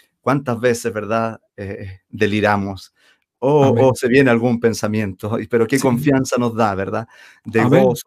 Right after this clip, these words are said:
Speaker 1: de paz, de, de mantenernos creyendo y mirando el, la meta, eh, de nuestro llamamiento.
Speaker 2: Aleluya,
Speaker 1: Yo quiero,
Speaker 2: gloria al
Speaker 1: fíjate
Speaker 2: Señor.
Speaker 1: aquí, hermano Abel, eh,
Speaker 2: Sí.
Speaker 1: quiero insertar aquí un poquito y hablar acerca de inspiración.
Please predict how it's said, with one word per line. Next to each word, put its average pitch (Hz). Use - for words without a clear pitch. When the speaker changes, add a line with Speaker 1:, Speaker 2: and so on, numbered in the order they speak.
Speaker 1:
de 113
paz, -
de, 107
de 113
mantenernos 117
creyendo 113
y 113
mirando 139
el, 110
la 104
meta, 110
eh, 104
de 107
nuestro 107
llamamiento. 95
Speaker 2:
Aleluya, 147
Speaker 1:
Yo 214
quiero, 196
Speaker 2:
gloria 151
al 143
Speaker 1:
fíjate 160
Speaker 2:
Señor. 135
Speaker 1:
aquí, 151
hermano 135
Abel, 127
eh, 117
Speaker 2:
Sí. 190
Speaker 1:
quiero 160
insertar 147
aquí 120
un 117
poquito 117
y 120
hablar 135
acerca 160
de 135
inspiración. 117